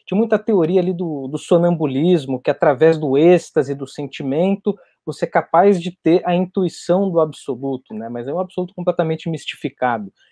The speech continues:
E é interessante, só, só comentar isso mesmo, porque eu acho que a exposição tá muito boa, eu não quero me demorar muito, de que um cara que eu vou comentar depois, na parte da introdução, ele faz um esforço muito grande pra tentar juntar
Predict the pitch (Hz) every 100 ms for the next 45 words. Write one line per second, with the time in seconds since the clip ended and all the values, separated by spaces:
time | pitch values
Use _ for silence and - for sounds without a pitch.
0 | _ _ _ _ - 165 214 220 170 117
1 | - 175 196 175 - - _ _ _ _
2 | _ - - 135 127 113 110 120 _ _
3 | _ - 202 208 170 - 120 127 - 113
4 | 160 175 123 - _ _ - 123 135 127
5 | - - 127 - 127 - 135 131 127 135
6 | 139 127 - 127 127 127 123 113 120 180
7 | 180 - 214 _ _ _ _ _ _ 180
8 | 208 - 240 - 254 254 214 233 190 -
9 | 151 151 - 147 139 131 135 120 - 185
10 | 202 131 139 123 139 135 139 131 123 143
11 | 117 - - 208 - 196 196 - 208 202
12 | 202 - 202 196 - 180 226 262 208 139
13 | 151 175 143 139 151 - 156 - 175 -
14 | 202 160 180 262 262 175 190 185